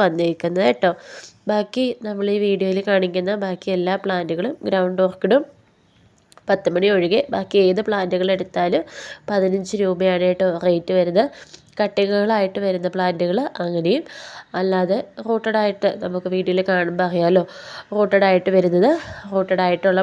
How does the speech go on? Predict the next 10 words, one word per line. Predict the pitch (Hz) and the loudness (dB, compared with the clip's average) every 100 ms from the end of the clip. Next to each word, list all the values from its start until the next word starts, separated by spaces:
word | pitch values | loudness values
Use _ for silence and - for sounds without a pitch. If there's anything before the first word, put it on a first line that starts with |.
| 190 | 2
പ്ലാന്റുകളും | 170 160 170 180 185 | 0 0 -2 2 2
ആയിരിക്കും | 170 165 180 180 | 2 0 -2 0
നിങ്ങൾക്ക് | 170 165 269 302 - - - - 202 | 0 2 2 2 -4 -18 -20 -2 2
പതിനഞ്ച് | 190 196 202 214 226 | 4 2 0 0 2
രൂപയ്ക്ക് | 175 175 175 320 - - - - | 4 2 2 0 0 -6 -8 -2
കിട്ടുന്നത്. | 185 - 165 160 175 262 - - - - - | -2 0 -2 2 4 2 0 -16 -16 -16 0
ചെടികളൊക്കെ | 254 247 254 262 277 269 | 4 6 4 4 4 6
വെച്ച് | 254 - - 240 | 4 2 -4 0
പിടിപ്പിച്ച് | 233 226 226 - 240 233 | 0 0 -2 2 2 4
തുടങ്ങുന്നവർ | 220 202 196 190 185 190 | 0 2 2 4 6 6